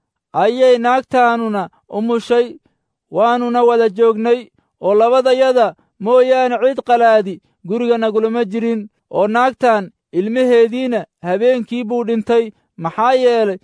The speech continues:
iyadaa ku dul seexatay." Markaasay habeen barkii kacday, intii anoo addoontaada ahu aan hurday, oo ilmahaygii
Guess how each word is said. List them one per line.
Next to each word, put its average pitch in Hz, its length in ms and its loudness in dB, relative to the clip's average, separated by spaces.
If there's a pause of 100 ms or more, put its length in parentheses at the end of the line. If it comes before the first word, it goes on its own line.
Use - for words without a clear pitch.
(280)
iyadaa 240 400 0
ku 226 140 -8
dul 240 200 -8
seexatay." 226 680 -2 (320)
Markaasay 226 680 0
habeen 233 540 0 (340)
barkii 240 540 -2 (340)
kacday, 233 500 0 (400)
intii 233 400 -2
anoo 233 300 0 (100)
addoontaada 240 800 0
ahu 214 300 0 (260)
aan 226 320 0
hurday, 226 480 -2 (260)
oo 196 160 -2
ilmahaygii 226 840 -2